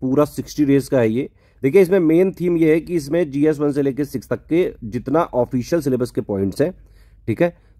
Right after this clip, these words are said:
प्लस लेटेस्ट ट्रेंड और पैटर्न के हिसाब से टोटल मिला के दो सौ चालीस क्वेश्चन इस तरह से निकाले जाएंगे कि पूरे ऑफिशियल की डिमांड को यहाँ पे पूरा करें और जो भी जैसा मेंस में जो है क्वेश्चन पेपर आ सकता है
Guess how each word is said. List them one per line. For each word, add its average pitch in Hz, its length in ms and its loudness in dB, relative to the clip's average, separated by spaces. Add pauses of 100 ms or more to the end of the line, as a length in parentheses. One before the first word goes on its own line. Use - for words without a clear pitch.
प्लस 147 220 2
लेटेस्ट 139 320 0
ट्रेंड 139 180 2
और 147 60 2
पैटर्न 135 340 -2
के 131 120 -4
हिसाब 98 300 -4
से - 240 -6 (460)
टोटल 143 320 4
मिला 143 200 4
के 180 120 0
दो 127 260 -2
सौ 180 160 -2
चालीस 156 300 0
क्वेश्चन 143 460 0
इस 185 220 -6
तरह 147 220 4
से 160 120 0
निकाले 127 320 2
जाएंगे 117 320 0
कि 185 180 -6
पूरे 135 340 -2 (100)
ऑफिशियल 120 560 0
की 143 120 -4
डिमांड 113 340 -2
को 123 120 -2
यहाँ 107 120 0
पे 85 120 -14
पूरा 107 220 -4
करें 131 180 -2
और 160 180 -2 (140)
जो 117 220 0
भी 131 240 -2 (440)
जैसा 131 420 4
मेंस 143 340 0
में 165 260 -4
जो 135 80 -2
है 139 120 -2
क्वेश्चन 123 420 -2
पेपर 131 240 0
आ 123 80 2
सकता 131 280 -2
है 175 100 0